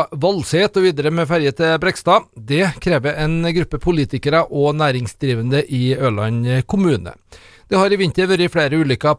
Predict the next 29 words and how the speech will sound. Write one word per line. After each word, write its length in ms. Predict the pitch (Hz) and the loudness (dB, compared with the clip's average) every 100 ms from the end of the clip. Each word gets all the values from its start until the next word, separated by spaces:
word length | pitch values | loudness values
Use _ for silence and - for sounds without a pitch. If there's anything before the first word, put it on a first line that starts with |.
| - | 0
på 160 | 151 147 151 151 151 | 2 4 6 6 4
veien 320 | 143 127 202 175 | 2 2 2 0
og 320 | 139 127 131 123 | -2 -2 -2 -2
flere 180 | 120 113 | -2 -2
tilfeller 560 | 139 113 113 107 123 117 | -4 -4 -2 0 0 0
av 80 | 117 | 0
vanskelige 960 | 123 127 110 - - 107 104 107 117 120 - | 0 0 -2 -8 -8 -6 -2 0 0 0 0
kjøreforhold. 640 | 127 117 160 127 110 - - - _ _ - - | -2 -2 -2 -2 -2 -6 -10 -10 _ _ -20 -10
Også 540 | 165 - 190 202 208 208 | -6 0 2 4 4 2
Forsvaret 640 | 254 - - 123 117 233 | -2 -6 -2 2 4 2
har 240 | 220 214 208 | 2 2 2
involvert 400 | 202 190 135 - | 0 2 0 0
seg 140 | 175 | -2
i 80 | 156 | 0
saken. 380 | 131 196 226 160 - - | 0 2 2 0 -6 -4
Flybasen 480 | 139 113 113 156 156 | 0 0 -2 -2 0
på 80 | |
Ørlandet 400 | 151 104 123 147 | 2 0 0 0
har 320 | 135 143 143 143 | 2 4 2 0
stort 320 | 135 156 160 - | -4 -6 -4 -2
behov 220 | 170 170 | -2 0
for 100 | 156 | 0
å 60 | 175 | -2
flytte 160 | - | -2
både 240 | 160 165 151 | -2 -2 -2
gods 240 | 165 - | -2 -2
og 160 | 170 165 | 0 2
militært 560 | 170 156 151 - 170 | 0 2 0 0 -2
materiell, 480 | 160 165 170 226 | -2 2 4 4